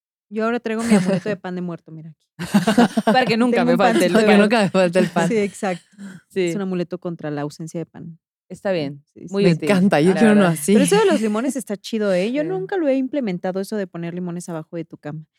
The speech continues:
Speaker 1: Y me imagino que si sale todo chupado es que
Speaker 3: Malas
Speaker 2: Sí.
Speaker 3: energías,
Speaker 1: pero
Speaker 3: pero por, yo lo hago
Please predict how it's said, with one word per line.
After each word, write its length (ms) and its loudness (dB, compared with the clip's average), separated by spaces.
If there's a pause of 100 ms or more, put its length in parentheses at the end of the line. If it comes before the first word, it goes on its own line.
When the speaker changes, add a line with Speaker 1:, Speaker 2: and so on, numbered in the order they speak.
(160)
Speaker 1:
Y 160 -20
me 100 0
imagino 300 0
que 80 -10
si 80 -4
sale 220 2
todo 200 2
chupado 520 2
es 240 0
que 220 0
Speaker 3:
Malas 280 4
Speaker 2:
Sí. 60 4
Speaker 3:
energías, 360 6
Speaker 1:
pero 160 6 (120)
Speaker 3:
pero 120 2
por, 180 6
yo 220 6
lo 100 6
hago 220 2